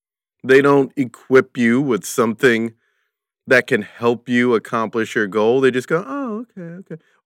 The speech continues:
Don't ask somebody, "Hey, what's your New Year's resolution?" And then when they tell you, just go, "Oh, okay."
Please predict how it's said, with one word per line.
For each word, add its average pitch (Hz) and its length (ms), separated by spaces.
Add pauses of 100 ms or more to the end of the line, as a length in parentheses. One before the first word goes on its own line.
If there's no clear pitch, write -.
(220)
Don't 240 220
ask 220 380
somebody, 107 640
"Hey, 120 560 (240)
what's 151 320
your 170 80
New 147 140
Year's 139 320
resolution?" 101 680
And 117 440
then 156 120
when 143 120
they 113 120
tell 147 360
you, 90 220 (300)
just 135 160
go, 135 300
"Oh, 233 280
okay." 180 320